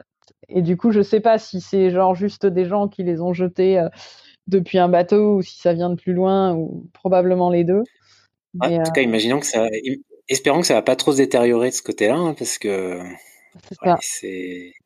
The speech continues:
Speaker 1: Ouais.
Speaker 2: c'est chaud, là. Bah, il faut dire qu'en temps normal, euh, j'ai lu qu'il y avait douze millions de touristes quand même par an.
Speaker 1: Ouais, c'est
Speaker 2: Donc,
Speaker 1: ça.
Speaker 2: beaucoup, ça fait quand même
Speaker 1: Mm.
Speaker 2: quatre fois, trois fois la population quand même.
Speaker 1: Mm.
Speaker 2: C'est pas mal.
Speaker 1: Ouais, ouais.
Speaker 2: C'est pas mal. Et, euh, là, on a parlé un petit peu de, de, enfin, tu m'as dit, euh, pourquoi tu aimais, euh,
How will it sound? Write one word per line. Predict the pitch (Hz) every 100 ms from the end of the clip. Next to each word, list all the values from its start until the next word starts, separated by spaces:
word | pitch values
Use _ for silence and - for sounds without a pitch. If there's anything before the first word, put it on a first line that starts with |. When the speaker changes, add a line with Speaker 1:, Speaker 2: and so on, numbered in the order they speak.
| _ _
Speaker 1:
Ouais. | - - - - - - _ _
Speaker 2:
c'est | -
chaud, | 98 - 156
là. | 123 113
Bah, | 110
il | 113
faut | -
dire | 135 170
qu'en | 123 120
temps | 120
normal, | 117 117 127 160 127
euh, | 110
j'ai | 104 104
lu | 127
qu'il | 123
y |
avait | 95 92
douze | 131 143
millions | 131 123
de |
touristes | 120 120 -
quand | 107
même | 107 104
par | 98 95
an. | 147 -
Speaker 1:
Ouais, | 196 208 190
c'est | - 185
Speaker 2:
Donc, |
Speaker 1:
ça. | 175 170
Speaker 2:
beaucoup, | - 139 160
ça | -
fait | _ 104
quand |
même | 101 98
Speaker 1:
Mm. |
Speaker 2:
quatre | 127 -
fois, | 139 131 135
trois | - 139
fois | - 139
la | 123
population | 120 120 107 98 135
quand | 156 110
même. | 117
Speaker 1:
Mm. | 202 214 190 _ _ _ _ _
Speaker 2:
C'est | - -
pas | - 98 101
mal. | 120 - _ -
Speaker 1:
Ouais, | 196
ouais. | 196 185 165 - _
Speaker 2:
C'est | 127
pas | 127
mal. | 127 151
Et, | 135 135 131
euh, | 131 - - 131 135
là, | 156
on | 165
a | 123
parlé | 120 123
un | 127
petit | -
peu | - 135
de, | 117
de, | 107 104 101 98
enfin, | 92 90
tu | -
m'as | 98 98
dit, | 101 113
euh, | 104
pourquoi | - - 104
tu | - 104
aimais, | 98 107 113 101
euh, | 92